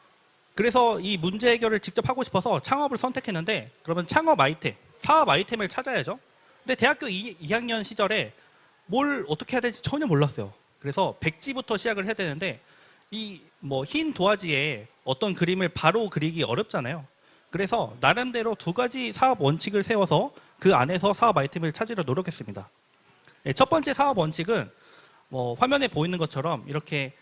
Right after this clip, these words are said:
어, 대상자의 아픔을 일부러 뭐 우리 사회에 불쌍하게 포장해서 알리는 식의 이른바 빈곤 포르노, 이른바 감성파리가 있죠. 저는 이 방식이 너무너무 싫었어요.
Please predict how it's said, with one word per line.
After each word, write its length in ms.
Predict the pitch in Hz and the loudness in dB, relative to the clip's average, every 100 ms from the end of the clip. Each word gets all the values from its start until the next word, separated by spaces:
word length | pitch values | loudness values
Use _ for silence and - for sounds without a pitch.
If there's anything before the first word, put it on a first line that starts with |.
| _ _ | _ _
어, 160 | 123 123 | -6 -2
대상자의 680 | 139 226 226 220 214 202 196 | 0 -2 -2 2 2 2 -2
아픔을 720 | 120 120 - 214 151 165 104 107 _ | -2 2 2 2 0 0 -4 -10 _
일부러 640 | - 139 196 202 156 170 113 123 _ - | -6 -4 -2 0 2 2 0 -12 _ -12
뭐 260 | 127 110 131 | -8 -6 -4
우리 160 | 156 | -4
사회에 340 | 165 156 143 165 | 0 2 2 0
불쌍하게 560 | 156 160 269 262 240 | 0 0 0 -2 -2
포장해서 640 | - 185 190 147 123 269 - _ _ | -4 -2 0 -2 -2 -4 -4 _ _
알리는 440 | - 120 165 175 160 | -6 -2 -2 -2 -4
식의 400 | 143 117 135 226 _ | -4 -6 -6 -8 _
이른바 560 | 139 165 202 147 110 - _ _ _ | -8 -4 -4 -2 -4 -6 _ _ _
빈곤 420 | 143 165 165 165 | -10 -6 -4 -4
포르노, 380 | 156 190 135 220 - _ | -4 -4 -4 -8 -12 _
이른바 480 | 131 143 196 139 226 - _ - | -10 -6 -2 -2 -2 -6 _ -10
감성파리가 800 | 131 156 190 190 170 160 143 123 | -6 -6 -4 -4 -4 -6 -6 -10
있죠. 320 | 104 123 180 _ _ - _ - | -8 -10 -10 _ _ -20 _ -2
저는 280 | 220 262 | 0 2
이 80 | 185 | 0
방식이 360 | 196 220 233 214 | -4 -6 -6 -4
너무너무 500 | 226 339 359 330 294 | -4 -2 -4 -4 -4
싫었어요. 420 | - 160 - 95 | -4 -6 -6 -14